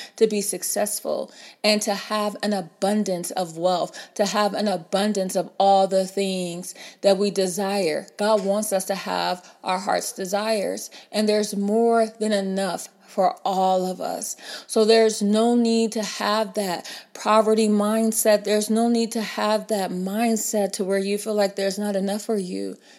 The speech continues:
because there's enough for you, right? God says, "Don't fear, I am with you," right? I am your God. I'm gonna strengthen you. I'm gonna help you.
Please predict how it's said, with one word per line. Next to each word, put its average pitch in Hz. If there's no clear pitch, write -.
because 220
there's 220
enough 277
for -
you, 175
right? 254
God 247
says, 240
"Don't 269
fear, 208
I 208
am 220
with 247
you," 226
right? 208
I 277
am 190
your 180
God. 175
I'm 311
gonna 277
strengthen 190
you. 175
I'm 254
gonna 214
help 226
you. 185